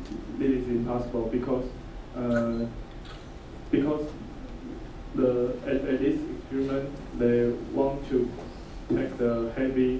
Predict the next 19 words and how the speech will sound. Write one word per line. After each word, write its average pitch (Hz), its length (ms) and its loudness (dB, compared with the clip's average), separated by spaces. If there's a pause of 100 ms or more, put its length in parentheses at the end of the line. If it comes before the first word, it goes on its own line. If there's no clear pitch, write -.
heavy 127 320 6
food. 117 220 4 (800)
And 123 120 0
the 123 240 4
heavy 143 320 4
food, 123 360 -2
we 120 120 4
need 131 320 2
to, 113 380 2 (1040)
we, 127 180 8
we 127 140 8
need 139 200 2
to 127 100 4 (160)
make 131 260 2
our 120 240 4
base 120 300 0 (240)
more, 120 340 4 (540)
more 123 180 0
stable. - 560 0